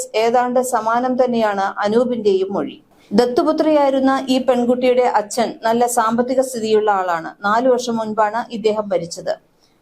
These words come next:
ഞായറാഴ്ച കുട്ടിയുടെ അമ്മ ഒരു വിവാഹത്തിന് പോയിരുന്നു. അമ്മ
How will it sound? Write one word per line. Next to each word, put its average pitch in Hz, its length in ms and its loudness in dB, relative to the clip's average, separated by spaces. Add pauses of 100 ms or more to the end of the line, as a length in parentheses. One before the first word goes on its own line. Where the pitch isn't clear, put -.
(120)
ഞായറാഴ്ച 311 580 2
കുട്ടിയുടെ 277 480 0
അമ്മ 247 460 2
ഒരു 233 140 0
വിവാഹത്തിന് 247 640 -2
പോയിരുന്നു. 214 420 0
അമ്മ 240 400 -2